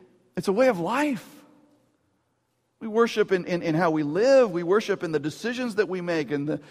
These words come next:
in how we handle the relationships in our life and, and, and how we, how we do everything. Everything that we do is an opportunity to worship God.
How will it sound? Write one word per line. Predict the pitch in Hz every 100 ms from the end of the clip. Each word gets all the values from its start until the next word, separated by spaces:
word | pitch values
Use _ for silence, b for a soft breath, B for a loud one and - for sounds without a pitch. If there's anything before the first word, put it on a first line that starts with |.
| B
in | 147
how | 165 196
we | 190
handle | 202 196
the | 185
relationships | 175 170 233 - 247 - 214 -
in | 170
our | 160
life | 151 151 131 135
and, | 147 - B 170
and, | 165 160 170
and | 160
how | 160 208
we, | 220 196 160 B B
how | B 190
we | 190
do | 165 220
everything. | 185 262 302 233 - 143 120 123 120 - _ _ _ _ _ _ _ _ _ _ _ _ _ _ _ _ -
Everything | 226 285 285 - 277
that | 269 247
we | 247 220
do | 208 240 208 151 127 -
is | 175
an | 180
opportunity | 180 190 170 190 180
to | 151
worship | 143 139 185 - 160 -
God. | - 165 165 135